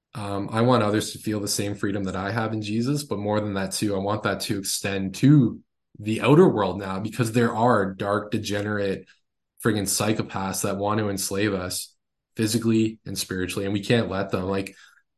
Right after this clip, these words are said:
people have to hear those songs of hope. They have to hear those, those poems. They have to know those stories. And, uh, they are real, man, and they're there. And, um,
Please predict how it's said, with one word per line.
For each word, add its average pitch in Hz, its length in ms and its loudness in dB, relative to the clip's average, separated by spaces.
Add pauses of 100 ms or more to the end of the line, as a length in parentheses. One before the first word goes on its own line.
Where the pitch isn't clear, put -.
(180)
people 123 220 2
have 117 260 2
to 104 460 4
hear 117 220 2
those 110 260 0
songs 104 360 -2
of 92 100 -8
hope. 95 280 -2
They 101 100 -4
have 104 220 -4
to 107 80 -6
hear 104 280 -4
those, 98 480 -2
those 101 180 -4
poems. 95 540 -2
They 101 100 -4
have 101 220 -4
to - 60 -4
know 98 220 -2
those 95 220 -4
stories. 95 580 -6 (680)
And, 101 220 -2
uh, 98 160 0
they 104 160 2
are 104 200 4
real, 101 300 0
man, 101 200 -4
and 101 100 -4
they're 95 140 -2
there. 95 320 0
And, 95 260 -2 (920)
um, 95 420 0